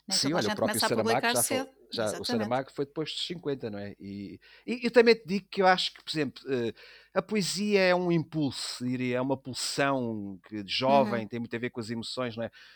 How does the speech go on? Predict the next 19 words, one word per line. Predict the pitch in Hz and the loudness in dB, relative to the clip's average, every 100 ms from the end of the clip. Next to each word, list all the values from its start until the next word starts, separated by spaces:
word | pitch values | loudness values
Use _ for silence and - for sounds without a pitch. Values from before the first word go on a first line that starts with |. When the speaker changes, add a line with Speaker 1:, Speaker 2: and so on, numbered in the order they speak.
| _ | _
Speaker 2:
Qualquer | - - 175 151 | -2 0 2 2
Speaker 1:
Exato. | |
Speaker 2:
miúdo | 156 170 151 127 | 4 4 4 2
mais | 123 143 143 - | 4 4 4 0
romântico | 120 127 139 147 135 123 - | -4 0 2 2 0 -8 -6
e | 123 | -8
com | 135 | -2
uma | 127 | -4
certa | - 143 131 - 127 117 110 104 95 92 82 - | -2 0 -2 -2 -4 -2 -2 -2 -6 -10 -18 -20
cultura | - 131 117 - 165 151 131 | -8 -8 -6 -4 2 4 6
e | 123 | 4
um | 120 120 | -2 -4
certo | - 135 - | -2 -2 -2
ambiente | 131 120 127 131 117 - | -6 -4 -4 -4 -6 -10
de | 107 101 95 - | -8 -8 -8 -8
casa | - 127 139 110 120 | 0 4 4 0 -6
e | 110 | -8
de | - | -10
familiar, | 113 120 120 123 127 135 143 | -8 -6 -4 0 2 0 -2